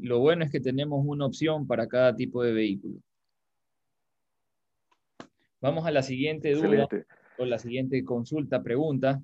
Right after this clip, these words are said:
Speaker 1: Eh, ¿qué tú crees, Salvador? ¿La calidad del filtro, del filtro de aceite, en este caso, influye en el desempeño del aceite?
Speaker 2: Totalmente, José. Si yo tengo, voy a ponerles un ejemplo. Si yo tengo un vehículo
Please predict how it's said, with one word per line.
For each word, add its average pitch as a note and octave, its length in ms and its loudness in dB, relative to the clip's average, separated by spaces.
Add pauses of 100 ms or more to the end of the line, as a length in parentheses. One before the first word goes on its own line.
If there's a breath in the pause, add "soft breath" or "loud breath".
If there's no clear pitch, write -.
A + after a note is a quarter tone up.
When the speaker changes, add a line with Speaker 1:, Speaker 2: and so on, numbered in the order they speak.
(520)
Speaker 1:
Eh, A#2+ 680 2
¿qué F#3+ 100 0
tú F#3+ 160 -2
crees, D3+ 240 2
Salvador? B2 520 2
¿La B2 200 0
calidad C3 500 2
del D#3+ 340 0
filtro, D3+ 640 0 (120)
del A#2 120 -2
filtro E3 280 -2
de A#2 80 4
aceite, C3 320 -2
en B2+ 100 -2
este B2+ 220 -4
caso, A2+ 500 -2
influye D#3 640 -2
en D3+ 80 -6
el C3+ 100 0
desempeño C3 540 -4
del C3 100 -2
aceite? A#2 420 -8 (3250)
Speaker 2:
Totalmente, A#2+ 680 2
José. F2+ 300 -6 (960)
Si - 140 -2
yo E3+ 120 2
tengo, D#3 180 2
voy E3+ 100 6
a - 40 -8
ponerles E3 220 0
un D#3+ 60 0
ejemplo. G#2+ 500 -4
Si - 260 -4
yo D#3 80 -4
tengo B2+ 320 0
un B2+ 160 -2
vehículo G2+ 580 -2